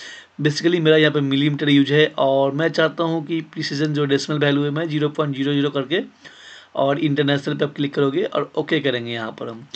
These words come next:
यहाँ पर मेरा यूनिट सेट हो चुका है। आप यहाँ पर देख रहे हो कि यूनिट का शो कर चुका है, सेट हो चुका है आपका। सेकेंड आता है लिमिट। लिमिट सेट करने के लिए एलआईएम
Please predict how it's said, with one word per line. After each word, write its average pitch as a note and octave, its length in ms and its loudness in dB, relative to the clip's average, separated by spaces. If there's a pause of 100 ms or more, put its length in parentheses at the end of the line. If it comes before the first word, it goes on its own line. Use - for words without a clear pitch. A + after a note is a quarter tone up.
(420)
यहाँ D#3 420 0
पर E3 100 2
मेरा D3 200 2
यूनिट C#3+ 360 2
सेट - 340 -6
हो E3+ 200 0
चुका E3+ 260 0
है। D#3+ 80 4
आप D3+ 120 -2
यहाँ C#3 120 -2
पर C#3+ 120 -10
देख C3 180 -6
रहे D#3+ 100 0
हो D3+ 60 -4
कि D#3 140 -4
यूनिट D3+ 200 -4
का D#3+ 100 -4
शो D3+ 220 -6
कर D3 160 -4
चुका - 220 -6
है, B2+ 160 -4
सेट C3+ 220 -8
हो C#3+ 120 -14
चुका C3+ 180 -6
है A#2+ 60 -6
आपका। C#3+ 300 -16 (840)
सेकेंड F3+ 300 2
आता E3+ 240 2
है E3 160 2
लिमिट। D3 460 2 (840)
लिमिट D3+ 400 0
सेट D3 200 0
करने D3 220 -2
के C#3+ 100 -4
लिए D3+ 240 2 (100)
एलआईएम C#3 640 0